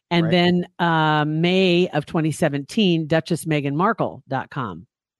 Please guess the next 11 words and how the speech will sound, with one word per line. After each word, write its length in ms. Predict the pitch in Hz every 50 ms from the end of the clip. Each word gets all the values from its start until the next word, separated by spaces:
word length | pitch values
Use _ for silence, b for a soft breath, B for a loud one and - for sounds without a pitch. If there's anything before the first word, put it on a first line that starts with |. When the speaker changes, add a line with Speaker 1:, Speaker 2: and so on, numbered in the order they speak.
| -
Speaker 1:
was 140 | 160 143 131
also 260 | 139 123 - - 135
bought. 240 | 110 110 101 - - _ _ b b b b b b b b b b b b b b
Um, 340 | - 160 160 151 147 147 147
engagement 540 | - 160 175 170 175 196 202 170 165 175 165
announcement 440 | 160 151 143 143 147 - 156 143 117
came 340 | - 175 156 147 147 143 143
eleven 360 | - 151 151 165 160 170 170
twenty-seven 560 | - - 156 151 151 - - 151 147 151 147
of 80 | 147 127
seventeen. 720 | - - 139 127 147 156 - - 220 196 160 147 160 202